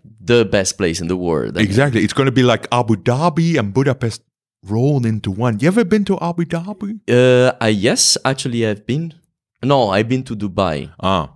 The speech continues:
Speaker 2: but
Speaker 1: But
Speaker 2: it's
Speaker 1: it's
Speaker 2: all the
Speaker 1: pretty
Speaker 2: same.
Speaker 1: same.
Speaker 2: It, but it,
Speaker 1: It's
Speaker 2: I,
Speaker 1: pretty
Speaker 2: I,
Speaker 1: similar.
Speaker 2: I, I, I love the, I love the ideas. You know,
Speaker 1: Some sort of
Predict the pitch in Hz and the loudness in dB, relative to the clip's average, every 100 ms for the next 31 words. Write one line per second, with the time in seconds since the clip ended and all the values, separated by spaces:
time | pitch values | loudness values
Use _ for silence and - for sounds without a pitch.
0 | _ - 101 87 107 110 101 135 131 120 | _ -8 -4 -2 0 0 2 4 4 2
1 | - 104 78 - - 123 147 139 - 95 | 2 0 0 -4 -2 0 2 0 -4 -12
2 | - - 120 98 - 87 76 - 139 147 | -10 -2 0 0 -2 -4 -6 -4 -2 -2
3 | - 143 - 156 165 202 240 170 175 165 | -2 -4 -2 0 2 2 2 2 2 0
4 | - - 147 170 175 156 156 131 117 175 | -6 -6 0 2 2 0 0 0 0 2
5 | 190 170 - - - 156 139 131 139 139 | 4 2 -4 -12 -6 0 2 4 2 4
6 | 143 143 120 | 2 2 -2